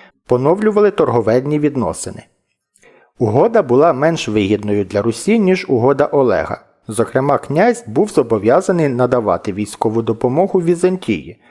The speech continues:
Можливо, саме тому князь Ігор у дев'ятсот сорок четвертому році мусив воювати на Закавказі. У зовнішній політиці Ігор мусив зважати не лише на Візантію,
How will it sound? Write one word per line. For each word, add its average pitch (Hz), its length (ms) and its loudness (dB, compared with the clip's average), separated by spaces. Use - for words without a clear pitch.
Можливо, 127 460 0
саме 139 320 -2
тому 170 340 0
князь 131 380 -2
Ігор 214 460 0
у 139 60 0
дев'ятсот 123 520 0
сорок 117 200 -2
четвертому 107 600 -4
році 202 320 -2
мусив 180 380 -2
воювати 110 560 0
на 104 160 -2
Закавказі. - 840 -8
У 147 100 0
зовнішній 127 600 0
політиці 185 640 0
Ігор 208 460 0
мусив 151 440 0
зважати 123 580 0
не 127 180 0
лише 113 380 -2
на 107 140 -4
Візантію, 175 760 0